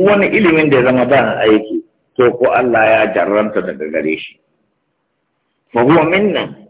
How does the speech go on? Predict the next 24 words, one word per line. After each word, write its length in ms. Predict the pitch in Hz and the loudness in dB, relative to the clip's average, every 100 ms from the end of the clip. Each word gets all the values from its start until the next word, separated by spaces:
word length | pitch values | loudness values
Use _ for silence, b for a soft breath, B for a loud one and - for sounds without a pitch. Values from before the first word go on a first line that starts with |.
| _ _ _ _ _ _ _ _ b b - | _ _ _ _ _ _ _ _ b b -4
wa 100 | 131 127 | 0 2
illa 240 | 131 117 101 | 2 0 0
fa 80 | 101 | 0
huwa 200 | 98 85 | 0 0
hujja. 480 | 90 - - - - - _ _ _ _ _ _ - | -2 -6 -14 -12 -12 -14 _ _ _ _ _ _ -2
Ilimi 400 | 107 92 104 143 | -2 0 0 2
ya 160 | 113 | 2
zama 220 | 104 104 101 | 2 -2 -2
hujja, 480 | 104 92 85 90 - _ _ _ - | -4 -4 -6 -8 -12 _ _ _ -16
bai 280 | 117 135 120 | -2 0 2
zama 200 | 131 127 | 0 -2
ni'ima 380 | 113 98 90 71 | -4 -6 -6 -8
ba. 120 | 60 - _ _ _ _ _ _ _ _ _ _ _ _ _ _ _ _ _ - | -12 -18 _ _ _ _ _ _ _ _ _ _ _ _ _ _ _ _ _ -2
Wa 160 | 131 135 | -2 0
kullu 380 | 226 240 220 - | 0 2 2 0
quwwatin 560 | 151 151 156 156 135 | 0 2 2 2 2
zahira, 560 | 123 131 120 101 123 - | 2 0 2 2 0 0
duk 120 | 170 208 | -2 2
wani 240 | 220 208 - | 2 2 0
ƙarfi 400 | 160 175 160 190 | -2 0 0 0
na 120 | 196 | 0
bayyane, 640 | 185 131 110 92 92 - b b b - | 0 0 0 -2 -4 -8 b b b -2
aw 160 | 139 135 | 0 2
batina 720 | 160 170 160 139 120 - | 0 -2 -4 -2 -2 -4